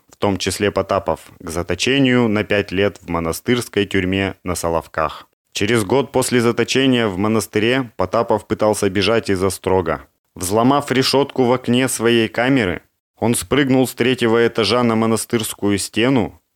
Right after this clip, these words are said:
и в одном белье спустился за монастырскую ограду. Потапов думал найти защиту и помощь у богомольцев,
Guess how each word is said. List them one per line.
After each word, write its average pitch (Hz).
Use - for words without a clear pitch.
и 98
в 92
одном 101
белье 98
спустился 123
за 85
монастырскую 95
ограду. 85
Потапов 113
думал 127
найти 123
защиту 117
и 104
помощь 123
у 110
богомольцев, 113